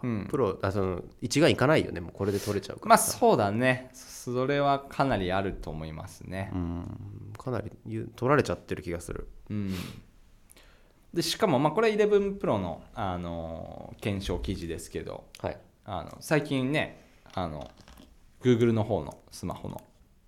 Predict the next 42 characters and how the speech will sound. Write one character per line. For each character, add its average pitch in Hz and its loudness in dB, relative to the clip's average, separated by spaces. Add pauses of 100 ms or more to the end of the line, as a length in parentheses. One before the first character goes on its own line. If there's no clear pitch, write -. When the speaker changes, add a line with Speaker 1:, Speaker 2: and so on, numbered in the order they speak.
(460)
Speaker 1:
Pixel、 110 0
ま 160 6
あ、 - 10
以 196 8
前 143 10
Pixel 175 6
ス 190 0
リ 214 4
ー 139 6
で 104 6
話 95 6
題 92 2 (300)
Speaker 2:
は 123 6
い、 95 -2
ち - -6
ょ - -2
っ - -8
と 90 -8
ね。 101 -4
Speaker 1:
あ 123 -4
げ 104 2
ま 104 2
し - -6
た - -2
け 82 -4
ど、 95 -2
Speaker 2:
は 90 -2
い。 - -8 (200)
Speaker 1:
そ - -2
れ 98 4
の - -4 (460)
次 104 -2
世 101 0
代 87 2
機 - -14
と、 - -8 (180)
Speaker 2:
は 85 -6
い。 - -10 (220)
Speaker 1:
Pixel 92 -6
フ - -2
ォ 82 2
ー - -12